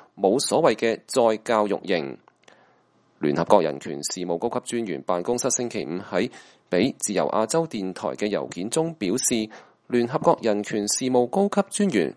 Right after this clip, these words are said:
巴切萊特呢個星期同陳旭大使會咗面。人權事務高級專員辦公室發言人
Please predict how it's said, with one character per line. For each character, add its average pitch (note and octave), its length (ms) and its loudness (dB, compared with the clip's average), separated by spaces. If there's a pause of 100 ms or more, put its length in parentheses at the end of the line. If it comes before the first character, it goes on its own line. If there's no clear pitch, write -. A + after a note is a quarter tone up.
(160)
巴 G3 200 4
切 - 160 -4
萊 D#2 200 0
特 A2 200 4 (280)
呢 C3+ 80 -2
個 B2 40 2
星 C#3+ 240 0
期 F2+ 300 0 (280)
同 D#2+ 320 2
陳 C#2+ 280 -2
旭 D#3 80 6 (100)
大 G2 200 6
使 G2 340 0 (180)
會 E2 160 -2
咗 D#2+ 180 0
面。 F2 380 -2 (600)
人 A#2 260 6
權 B2 220 4
事 - 160 2
務 C3 260 6
高 G3 180 6
級 G#3 200 0
專 G3+ 180 2
員 C#3 220 2
辦 A#2 220 4
公 F#3 160 2
室 G3 120 4
發 C#3 200 2
言 F#2+ 180 -2
人 F2 220 2